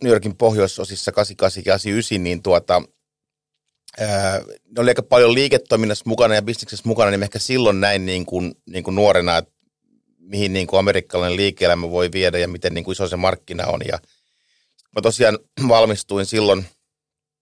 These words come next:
silloin tota, viime vuosituhannen lopulla, ää,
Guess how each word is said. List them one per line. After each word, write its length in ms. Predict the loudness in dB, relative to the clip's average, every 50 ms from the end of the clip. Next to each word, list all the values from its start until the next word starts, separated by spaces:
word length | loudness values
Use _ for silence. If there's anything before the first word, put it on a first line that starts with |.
| _ _ _ _ _ -16 -14
silloin 320 | -8 -4 0 0 0 0
tota, 420 | -2 -10 -20 -14 _ 0 0 0 0 -2
viime 240 | -4 -2 -2 0
vuosituhannen 540 | 0 0 -2 -2 -4 -4 -2 -2 0 2 2
lopulla, 420 | 2 2 2 0 2 2 2 0 0 -4 -12 _ _ _ _ _ -2
ää, 340 | 0 0 0 0 -2 -4